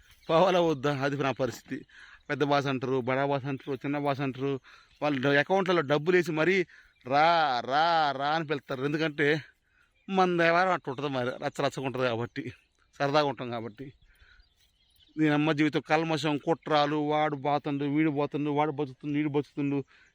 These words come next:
ఈ నా-, నాకు లేదు, నీకు లేదు, ఇవన్నీ మనసులలో పెట్టుకుంటే బీపీలు, షుగర్లు తప్ప ఏం ఉండవు. ఉన్న దాంట్లోనే హ్యాపీగా ఉండాలా. నేను, నేను సంపాదించుకొని నా కొడుకులకి, నా మనవళ్ళకి, వాళ్ళకి ఎలా సంపాదించాలని మొత్తం పోగేసుకోవాలనుకుంటే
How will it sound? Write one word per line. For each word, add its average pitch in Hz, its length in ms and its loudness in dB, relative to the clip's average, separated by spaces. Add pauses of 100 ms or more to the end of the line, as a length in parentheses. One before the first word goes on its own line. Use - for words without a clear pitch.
ఈ 143 320 2
నా-, 143 280 0
నాకు 147 200 2
లేదు, 147 280 0
నీకు 151 260 0
లేదు, 147 400 0 (360)
ఇవన్నీ 151 300 2
మనసులలో 170 460 2
పెట్టుకుంటే 156 420 -2
బీపీలు, 156 380 -2
షుగర్లు 147 400 -2
తప్ప - 140 -6
ఏం 147 220 0
ఉండవు. 131 280 0 (540)
ఉన్న 151 140 -2
దాంట్లోనే 160 420 2
హ్యాపీగా 143 480 2
ఉండాలా. 135 480 -2 (440)
నేను, 139 420 0
నేను 127 440 0
సంపాదించుకొని 160 720 0
నా 143 80 -2
కొడుకులకి, 151 600 -4
నా 131 100 0
మనవళ్ళకి, 143 560 -2
వాళ్ళకి 131 440 -2
ఎలా 147 140 -4
సంపాదించాలని 143 600 -2
మొత్తం 135 280 -4
పోగేసుకోవాలనుకుంటే 143 1600 -4